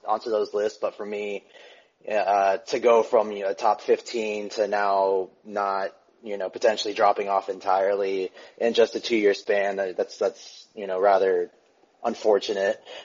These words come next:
Uh, and like you said, I'll also echo on Patrick Weigel as well. It's really, it's really tough to come back from an injury like that, and then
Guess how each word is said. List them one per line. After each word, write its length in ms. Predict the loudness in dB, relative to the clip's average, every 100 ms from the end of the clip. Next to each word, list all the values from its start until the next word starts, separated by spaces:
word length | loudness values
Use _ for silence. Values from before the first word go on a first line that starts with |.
| 2
Uh, 220 | 4 6
and 380 | 4 4 2 0
like 280 | 0 0 -2
you 280 | -4 -4 -4
said, 260 | 0 4
I'll 240 | 4 4 2
also 360 | -2 -4 0 0
echo 340 | 0 2 2
on 300 | 2 -4 -8 -2
Patrick 300 | -2 0 2
Weigel 380 | 4 4 2 -2
as 120 | 2
well. 240 | 4 4
It's 160 | 2 -2
really, 180 | -2 -2
it's 220 | -4 4
really 180 | 4 6
tough 220 | 2 2
to 80 | -4
come 160 | 2
back 180 | 4 4
from 160 | 0 -4
an 60 |
injury 280 | -2 0 2
like 220 | 2 4
that, 300 | 4 4 2
and 100 | 0
then 240 | -4 -4